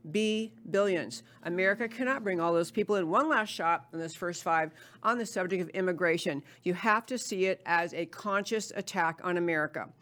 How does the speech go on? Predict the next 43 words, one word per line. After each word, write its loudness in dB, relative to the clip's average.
And 2
you 4
think, 2
"Well, 0
well, 6
at 0
least 0
in 0
Washington, -2
you -2
know, 4
we 2
have 0
the 2
Republicans 0
or 2
the 0
conservatives, 0
they, 2
they're 4
kinda 0
trying 2
to, 2
they're 0
gonna 2
stand 0
up. 2
They 0
don't 0
like 0
this -2
at -2
all." -4
Well, 0
you 2
know 2
what? 4
It's -2
true 0
of 0
some 0
of 2
them. 2